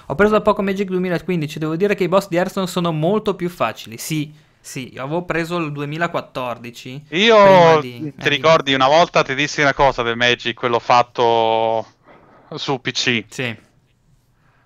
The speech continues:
Speaker 2: Che sembrava che praticamente la... il computer cheatasse.
Speaker 1: Sì, sì, ogni tanto anch'io. Io ero, tra l'altro, avevo preso Duel of the Planeswalker, mi sembra, addirittura,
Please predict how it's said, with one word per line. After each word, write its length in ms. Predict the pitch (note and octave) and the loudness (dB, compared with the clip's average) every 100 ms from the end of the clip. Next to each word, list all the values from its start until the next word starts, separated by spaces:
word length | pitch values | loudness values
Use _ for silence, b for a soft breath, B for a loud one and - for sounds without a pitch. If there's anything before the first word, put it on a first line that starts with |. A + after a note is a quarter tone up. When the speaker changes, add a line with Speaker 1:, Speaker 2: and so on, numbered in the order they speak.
| _ _ _ _ _ - | _ _ _ _ _ -2
Speaker 2:
Che 60 | D3 | 0
sembrava 420 | F3+ D#3 D3+ D3 | 0 2 4 4
che 240 | D3+ D3+ - | 2 0 0
praticamente 760 | D#3+ D#3+ D#3+ D#3+ E3 D#3 C#3+ C3+ | -2 0 0 0 0 -2 0 2
la... 680 | B2+ A#2+ A#2+ A2+ A2+ A2 A2 | 2 2 2 0 0 0 -4
il 800 | A2+ A2+ A#2+ A#2 A#2 A#2+ B2+ A#2 | -10 -18 -18 -16 -18 -16 -14 -4
computer 340 | D3 - C#3+ | -4 -2 -2
cheatasse. 640 | - C3+ - G2+ - A2 | -2 -2 -2 -2 -10 -12
Speaker 1:
Sì, 260 | - D#3 D3 | -6 -4 -4
sì, 200 | D3 A#2+ | -8 -14
ogni 220 | A2+ C3 | -14 -14
tanto 300 | B2 B2 A#2+ | -8 -10 -8
anch'io. 540 | B2 A#2+ A#2+ A#2+ A#2 A2+ A2 - - - | -10 -10 -14 -14 -14 -16 -20 -20 -20 -18
Io 220 | - G3 A#3+ | -8 -2 -2
ero, 140 | G#3 | -2
tra 180 | - F#3 | -4 -2
l'altro, 380 | G#3+ A3+ B3+ B3+ b b b | -4 -6 -10 -12 b b b
avevo 320 | D#3 F#3+ G#3 | -6 -4 -4
preso 420 | F#3 G3 G3 F#3+ | -4 -6 -4 -6
Duel 280 | D#3 E3 F3 | -4 -2 -2
of 100 | E3+ | -4
the 120 | E3+ | -8
Planeswalker, 920 | - D3+ D3+ D3+ B2+ C3+ A#2+ - A#2 A#2+ | -10 -10 -10 -12 -14 -12 -14 -16 -20 -20
mi 140 | A#2+ | -20
sembra, 380 | - A#2+ A2+ A#2 | -20 -20 -20 -20
addirittura, 720 | A#2+ B2 B2 - B2 A#2 C3 | -16 -16 -16 -16 -14 -14 -16